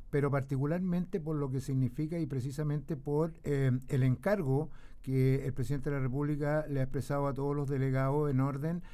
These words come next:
a que, em, eh, una de sus pilares es precisamente,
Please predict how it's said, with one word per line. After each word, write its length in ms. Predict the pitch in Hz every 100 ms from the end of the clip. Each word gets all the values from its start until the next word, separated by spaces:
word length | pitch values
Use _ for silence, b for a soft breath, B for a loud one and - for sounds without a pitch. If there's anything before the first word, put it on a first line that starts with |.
| B B
a 200 | 120 131
que, 380 | 123 135 151 - -
em, 460 | 139 127 127 131 - B B B B -
eh, 160 | - 131 135
una 380 | 208 233 185 135
de 120 | 127
sus 180 | 127 135
pilares 600 | 143 135 143 175 175 -
es 100 | 165
precisamente, 960 | 165 156 156 165 156 160 160 180 185